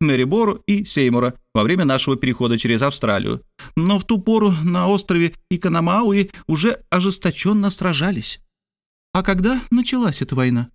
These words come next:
спросила Мэри Грант. «Вы, дорогая мисс, верно хотели спросить, когда она возобновилась?» ответил Паганель. Ведь первое восстание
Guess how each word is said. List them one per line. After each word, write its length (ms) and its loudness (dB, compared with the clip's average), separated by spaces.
спросила 380 0
Мэри 240 2
Грант. 440 -2
«Вы, 320 0
дорогая 500 0
мисс, 300 0
верно 480 2
хотели 400 2
спросить, 500 -2
когда 400 2
она 320 2
возобновилась?» 1120 0
ответил 380 -2
Паганель. 500 0
Ведь 260 0
первое 400 0
восстание 760 -2